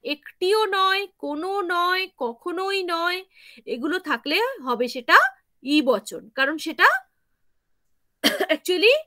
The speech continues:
সবাইকেই বোঝাচ্ছে, পুরোটাকে ইনক্লুড করছে। একটিও নয়, কেউই নয়, কোনো নয়, হ্যাঁ, not any, একটিও নয়, not any, এরকম থাকলে এটা হয়ে যাবে আমার ই বচন।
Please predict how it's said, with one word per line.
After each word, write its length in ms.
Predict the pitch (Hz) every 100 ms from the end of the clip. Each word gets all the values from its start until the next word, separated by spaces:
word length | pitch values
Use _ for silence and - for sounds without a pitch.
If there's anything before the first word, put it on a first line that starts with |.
| _ _ - -
সবাইকেই 540 | 254 285 349 359 370 277
বোঝাচ্ছে, 320 | 240 247 233 -
পুরোটাকে 420 | 349 392 392 427 415
ইনক্লুড 320 | 339 330 339 - 247
করছে। 220 | 226 269 294
একটিও 460 | - - 392 480 508 349
নয়, 200 | 254 196 196 _ - _ -
কেউই 460 | 311 339 427 494 539 480
নয়, 260 | 285 202 185 - _ _ -
কোনো 320 | 339 415 508 539 466
নয়, 260 | 285 208 - - _ _ 339
হ্যাঁ, 260 | 587 339 208 247
not 220 | 349 480 - 320 330
any, 260 | 381 415 269 180 _ _ _ _ -
একটিও 480 | 311 - - 466 480 320
নয়, 160 | 226 220 294
not 200 | 403 - - 294
any, 260 | 302 349 247 185 _ _ -
এরকম 320 | 269 392 427 415 415
থাকলে 240 | 349 453 453
এটা 140 | 330 302 254
হয়ে 140 | 240 247
যাবে 220 | 254 392 698 762 _ - 240
আমার 240 | 262 571 698 _ _ 277
ই 40 | 320 254
বচন। 340 | 220 214 175